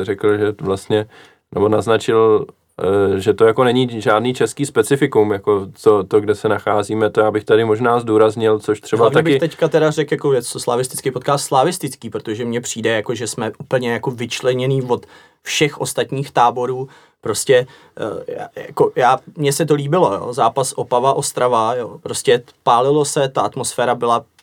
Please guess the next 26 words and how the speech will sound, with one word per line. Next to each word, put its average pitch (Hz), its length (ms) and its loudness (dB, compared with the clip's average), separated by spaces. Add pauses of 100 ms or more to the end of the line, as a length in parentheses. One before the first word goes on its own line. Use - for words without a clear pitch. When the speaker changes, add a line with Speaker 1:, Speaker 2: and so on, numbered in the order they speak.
(100)
Speaker 2:
taková, 127 440 4
jaká 127 380 2
byla, 123 360 2 (100)
já 120 200 -2
nevím, 127 260 -2
v - 20 -8
předchozích 120 520 -8
letech 113 400 0
v - 160 -20
Edenu, 123 320 -2 (240)
jako 127 160 0
pokaždý. 117 840 -4 (840)
A 117 160 4
bylo 135 280 2
to 156 100 -2
prostě 143 340 -2
chválený, 147 680 2
nikdo 135 320 0
jako 127 280 2
neřeší, 131 380 -6
takhle - 300 0
by 151 80 -2
se 156 160 -2
to 160 100 2
mělo 151 260 2
dělat, 151 300 2